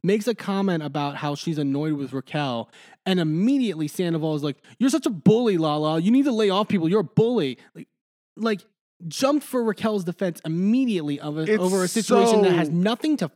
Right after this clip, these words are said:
Speaker 1: fucking do with him.
Speaker 2: It's so clear, so clear where his loyalties lie.
Speaker 1: Yeah. It
Speaker 2: Even
Speaker 1: pi-
Speaker 2: at this point, which is why I'm convinced that even if they didn't sleep together until after Vegas,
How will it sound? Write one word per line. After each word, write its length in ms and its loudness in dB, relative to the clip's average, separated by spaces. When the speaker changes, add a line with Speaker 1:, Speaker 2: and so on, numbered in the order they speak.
Speaker 1:
fucking 380 -2
do 140 2
with 200 -4
him. 120 -8
Speaker 2:
It's 180 -6
so 580 0
clear, 680 -8
so 480 -2
clear 380 -4
where 120 -6
his 200 -12
loyalties 480 -14
lie. 300 -14
Speaker 1:
Yeah. 280 -8
It 100 0
Speaker 2:
Even 180 6
Speaker 1:
pi- 60 2
Speaker 2:
at 60 -2
this 160 0
point, 260 -4
which 220 4
is 120 -2
why 420 -4
I'm 200 -2
convinced 500 -6
that 140 -6
even 320 -6
if 160 -6
they 120 -2
didn't 280 -8
sleep 340 -10
together 340 -6
until 300 -6
after 300 -8
Vegas, 480 -8